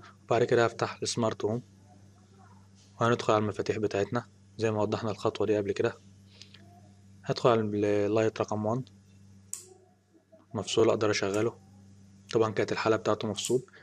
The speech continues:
هشغله وأفصله عادي من الموبايل، وفي نفس الوقت أقدر أشغل من المفتاح والحالة بتاعته هتظهر معايا على الهاتف. ده في وضع التشغيل لما بتكون الكهرباء واصلة. هنوضح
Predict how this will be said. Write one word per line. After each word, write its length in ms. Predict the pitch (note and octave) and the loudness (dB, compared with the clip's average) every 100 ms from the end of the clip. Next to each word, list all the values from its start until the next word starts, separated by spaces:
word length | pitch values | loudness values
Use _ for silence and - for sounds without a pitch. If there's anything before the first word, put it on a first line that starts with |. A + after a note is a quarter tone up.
| - | -14
هشغله 360 | - G#2 G#2 A2 | -2 2 4 4
وأفصله 360 | G#2 - G#2 | 2 2 2
عادي 160 | G#2 A2 | 4 2
من 80 | A2 | 0
الموبايل، 420 | G#2+ G#2+ A2+ A#2+ - - - - - - - - - | -2 0 2 2 -4 -20 -20 -20 -20 -20 -20 -20 -16
وفي 160 | - | -2
نفس 180 | B2 - | 0 4
الوقت 220 | B2 B2 | 4 4
أقدر 200 | B2 A#2+ | 2 2
أشغل 340 | A#2 - A2+ A2+ | 4 4 4 4
من 100 | A2+ | 2
المفتاح 480 | A2 - B2 - - - | -4 -2 -2 -2 -10 0
والحالة 320 | G2+ - A2+ | 2 6 6
بتاعته 320 | A2 A2+ G#2+ | 6 2 2
هتظهر 360 | G#2 A2+ G#2+ G#2 | 0 0 0 2
معايا 300 | G2 G#2 G2+ - - - | 2 0 -2 -10 -20 -6
على 140 | G#2 | 2
الهاتف. 400 | G#2 F#2+ F#2+ - - - - - | 4 4 -2 -4 -16 -20 -14 0
ده 120 | A2+ | 0
في 160 | G2+ G#2+ | 2 0
وضع 180 | G#2+ | 2
التشغيل 480 | G#2 - G2 - A2+ | 0 0 -2 0 0
لما 160 | G#2 G#2 | 0 -2
بتكون 280 | G2 - A2 | -4 -4 -6
الكهرباء 460 | - G2+ G#2 G#2 | -4 -6 -2 0
واصلة. 320 | A2 - A2+ | 0 0 -2
هنوضح 380 | A2+ A2+ A#2+ - | -2 -6 -4 -6